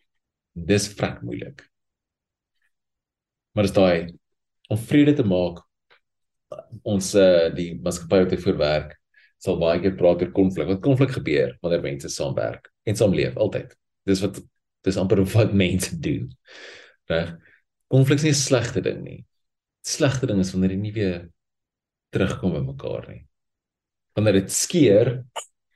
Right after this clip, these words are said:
dit skeer, goed skeer, dan moet dit weer terugkom. En dan kom dit terug sterker. Dan gebeur dit weer sterker en weer sterker en weer sterker. En hoe meer kere dit gebeur, hoe sterker word dit. Maar dan moet ons bereid wees om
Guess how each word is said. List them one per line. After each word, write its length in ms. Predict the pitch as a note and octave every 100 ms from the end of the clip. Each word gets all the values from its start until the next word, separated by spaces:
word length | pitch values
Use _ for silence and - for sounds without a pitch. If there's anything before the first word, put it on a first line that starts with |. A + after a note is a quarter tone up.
| _ _ _ _ _
dit 140 | - -
skeer, 400 | - - - - _ _
goed 160 | - B2+
skeer, 420 | - F#2 A1 - _ _ _ _ _ _ _ _ _ _
dan 180 | G2 G2+
moet 120 | G2+
dit 100 | F#2+
weer 240 | G2+ G2 -
terugkom. 440 | C3+ A2+ - - - _
En 100 | A2
dan 200 | A2 G#2+
kom 140 | A2+ G#2+
dit 100 | G2+
terug 220 | G#2+ -
sterker. 560 | - B2 A2 - - _ _ - _ -
Dan 100 | -
gebeur 260 | F#2 E2+
dit 100 | E2
weer 260 | G2 B2+ D#3 - _
sterker 480 | - G2+ - -
en 100 | C#2 C#2+
weer 320 | D#2+ A#2 A#2+ -
sterker 460 | - F2 - -
en 120 | -
weer 260 | - G#2 G#2 F#2+
sterker. 380 | - F2+ - - - - -
En 100 | G#2
hoe 80 | G2+
meer 260 | C3+ D3 C3
kere 220 | C#3 A2+
dit 140 | G#2
gebeur, 400 | B2 F3+ F3+ D3+ C#3 - _
hoe 100 | G#2+
sterker 480 | - B2+ B2 A2
word 360 | F#2+ C#3 C#3 -
dit. 220 | - - _ _ _
Maar 140 | A#2+
dan 80 | B2+
moet 100 | B2
ons 120 | -
bereid 400 | G#2 F#2+ C3+ F3
wees 160 | G2 F2+
om 80 | -